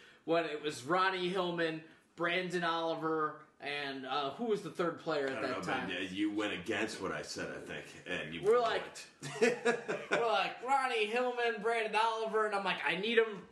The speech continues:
Speaker 1: for pretty much the rest of the season." You know, and this is right after Ryan Matthews went down, and
Speaker 2: Oh,
Speaker 1: right
Speaker 2: there
Speaker 1: after
Speaker 2: was one third
Speaker 1: Mon-,
Speaker 2: one, yes.
Speaker 1: there, there's one third one who was a very good, attractive option as well.
Speaker 2: Ooh.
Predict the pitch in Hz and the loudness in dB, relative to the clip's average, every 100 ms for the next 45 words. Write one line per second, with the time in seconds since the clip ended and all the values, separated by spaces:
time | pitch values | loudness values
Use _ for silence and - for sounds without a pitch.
0 | - - 202 - 202 202 185 165 156 185 | -20 -2 0 2 0 2 0 -2 -2 0
1 | 220 - 180 - 180 147 123 110 - _ | 0 -2 -2 -2 -2 -4 -6 -12 -18 _
2 | _ _ - 139 127 123 127 151 165 151 | _ _ -6 -4 -2 -4 -6 -4 -4 -2
3 | 135 180 175 165 147 147 143 143 202 214 | 2 4 2 0 0 0 0 0 2 2
4 | 208 208 180 196 185 202 196 190 185 175 | 2 2 2 2 4 4 4 2 -2 -4
5 | - - - 135 151 170 170 - - 127 | -12 -12 -4 0 2 2 2 2 2 2
6 | 107 117 104 - - - 107 135 185 190 | 0 -2 -2 -6 -14 -6 -4 0 2 2
7 | 196 - - - 202 190 190 208 185 208 | 0 -4 -10 0 4 4 4 2 4 2
8 | 262 - 233 226 160 165 185 185 180 190 | 2 4 4 4 -2 0 0 0 2 2
9 | 220 202 185 190 185 156 - 190 175 156 | 4 2 2 2 2 -2 0 0 2 2
10 | 165 160 - 147 131 151 127 117 78 156 | 2 2 -2 -4 0 0 0 -2 -8 -10